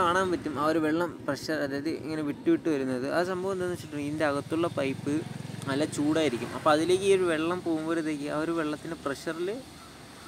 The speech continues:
വെള്ളം ചൂടായി അങ്ങനെ വരുന്നതാണ്. ഇത് continuously പോകുമ്പോൾ വെള്ളം വന്നിട്ടേ ഇരിക്കും. പിന്നെ നമ്മൾ ഈ ഒരു pipe തുറന്ന് വയ്ക്കുമ്പം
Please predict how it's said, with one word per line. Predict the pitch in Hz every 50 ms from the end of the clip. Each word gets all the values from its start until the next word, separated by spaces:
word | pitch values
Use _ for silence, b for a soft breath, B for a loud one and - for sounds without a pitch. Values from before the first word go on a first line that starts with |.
| - - - 160
വെള്ളം | 151 147 160 180 196 185 -
ചൂടായി | 175 170 165 170 170 170
അങ്ങനെ | 170 175 170 151
വരുന്നതാണ്. | 131 135 135 143 139 120 123 156 - - - - - - - - -
ഇത് | - 190 190 196
continuously | 190 196 214 226 233 240 214 240 247 254 226
പോകുമ്പോൾ | 233 220 208 214 208 202
വെള്ളം | 185 190 190 190 185
വന്നിട്ടേ | 180 170 170 160 175 180 170
ഇരിക്കും. | 147 131 123 156 202 247 - - - - - - - - - - -
പിന്നെ | 180 175 202 233 240 226
നമ്മൾ | 220 214 220 214 214
ഈ | 220 220 208
ഒരു | 202 - 160
pipe | 147 147 151 143 - 175 180 131 - -
തുറന്ന് | 143 139 143 156 165 165
വയ്ക്കുമ്പം | 151 151 143 135 143 147